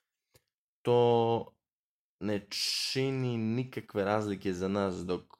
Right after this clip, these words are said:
god smrtonosna republika Šajdmana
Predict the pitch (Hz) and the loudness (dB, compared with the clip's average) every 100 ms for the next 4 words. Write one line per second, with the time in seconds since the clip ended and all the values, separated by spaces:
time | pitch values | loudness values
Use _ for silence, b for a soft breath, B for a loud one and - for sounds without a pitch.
0 | _ 90 107 107 95 - - 95 92 - | _ -4 0 0 0 -6 -4 -4 -6 -10
1 | _ 123 117 104 - - 92 95 - 120 | _ 0 2 0 -4 -4 -4 -4 -4 -4
2 | 107 98 - 92 85 _ _ _ _ - | -2 -6 -4 -6 -6 _ _ _ _ -14
3 | - 120 113 104 98 95 92 87 85 | -6 0 0 0 -2 -2 -2 -4 -8